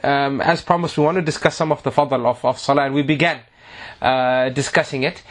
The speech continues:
And, uh, one of the things that we touched on just before the, the, the reading break was, uh, the Mi'raj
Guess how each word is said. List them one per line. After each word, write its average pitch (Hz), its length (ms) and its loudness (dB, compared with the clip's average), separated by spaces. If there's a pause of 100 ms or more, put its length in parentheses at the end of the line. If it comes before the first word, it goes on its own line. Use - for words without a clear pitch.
(400)
And, 139 480 0
uh, 139 200 4
one 151 120 2
of 156 100 -6
the 151 80 -2
things 147 260 0
that 135 160 2
we 131 180 2
touched - 320 0
on 135 160 2
just 135 180 -6
before 139 260 2
the, 120 440 2
the, 127 220 2
the 123 120 2
reading 139 360 0
break 131 280 0
was, 123 560 -2
uh, 117 320 4
the 127 140 0
Mi'raj 147 680 2